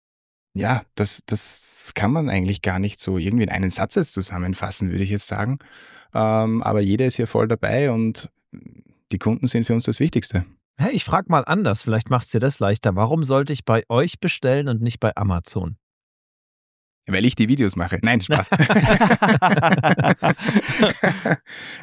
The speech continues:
Speaker 1: Nee, ähm, ja, es ist ja so, wir sind ja eben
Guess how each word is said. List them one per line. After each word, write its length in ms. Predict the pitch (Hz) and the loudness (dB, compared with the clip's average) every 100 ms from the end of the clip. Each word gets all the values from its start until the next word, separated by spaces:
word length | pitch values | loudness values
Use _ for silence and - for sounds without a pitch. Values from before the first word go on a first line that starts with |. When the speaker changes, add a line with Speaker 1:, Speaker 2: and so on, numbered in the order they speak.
| - | 0
Speaker 1:
Nee, 220 | 160 143 - - - | 0 0 -4 -16 -6
ähm, 540 | - 117 117 117 120 123 _ _ - | 0 2 2 2 0 -2 _ _ -6
ja, 220 | 101 104 - _ _ _ _ _ _ | 0 0 0 _ _ _ _ _ _
es 160 | - 120 | -2 0
ist 100 | 139 | 2
ja 80 | 131 | 2
so, 200 | - 92 | 2 2
wir 100 | 104 | 0
sind 260 | - 131 | 0 0
ja 220 | 127 110 - | 2 0 0
eben 360 | 107 117 98 | 2 0 0